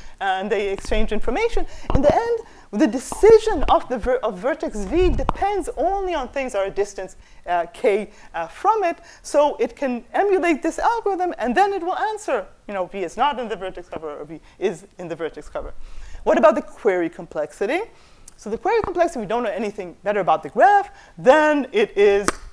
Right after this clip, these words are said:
the, uh, maximum degree, which I call D, to the power of k. And, uh, but we get something, so for constant degree, we s-, and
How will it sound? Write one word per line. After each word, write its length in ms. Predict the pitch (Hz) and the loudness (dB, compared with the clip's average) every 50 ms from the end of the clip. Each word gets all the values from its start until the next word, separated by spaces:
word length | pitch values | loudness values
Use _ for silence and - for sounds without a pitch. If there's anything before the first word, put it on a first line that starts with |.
| - - | -18 -14
the, 360 | 175 156 180 180 175 170 165 - - - | -8 -4 -2 -2 -2 -2 -4 -8 -10 -12
uh, 220 | 175 175 160 160 156 - | -10 -10 -10 -10 -10 -10
maximum 580 | - 170 175 220 247 320 - - - 285 247 226 | -8 -2 2 4 4 4 2 -2 -4 -4 -4 -4
degree, 380 | 165 220 190 180 185 254 320 381 | -4 -4 -4 -4 -2 0 0 0
which 320 | 466 - - - - - | -2 -4 -12 -18 -14 -14
I 60 | 170 | -12
call 240 | 160 - 180 170 160 | -8 -6 -6 -6 -4
D, 400 | 147 151 220 294 339 359 359 - - - | -4 -2 0 2 2 2 0 -2 -10 -8
to 100 | - - | -4 -2
the 120 | 247 262 | -2 -2
power 340 | 254 - 247 226 202 180 170 | 0 4 4 4 4 4 0
of 160 | 156 - - | -2 -4 -8
k. 380 | - - - 359 415 415 415 403 403 - - - - - - - | -14 -6 -4 -2 -2 0 0 -2 -2 -6 -14 -20 -20 -16 -10 -4
And, 440 | 196 208 208 208 202 214 214 185 | 0 0 0 0 0 -4 -6 -6
uh, 200 | - 190 202 196 | -4 -2 0 0
but 160 | 190 - 208 208 | 0 -2 -4 -2
we 160 | 220 269 220 | -2 -4 -2
get 260 | 233 302 359 349 - | 0 0 0 0 -2
something, 420 | - - 302 294 285 - 302 277 | -8 -6 -6 -6 -6 -6 -8 -8
so 220 | 254 - - 247 214 | -8 -6 -6 -6 -6
for 260 | - - 220 190 196 - - - - - | -4 -4 -4 -4 -4 -8 -20 -20 -20 -14
constant 500 | - - 294 269 254 - - - 208 170 | -4 0 0 0 0 0 -4 -4 -4 -8
degree, 340 | 202 196 165 202 302 415 480 480 466 - - | -8 -8 -6 0 2 2 2 2 0 -8 -12
we 100 | 240 247 | -12 -10
s-, 120 | - - | -6 -6
and 240 | - 180 185 208 | -4 -4 -4 -6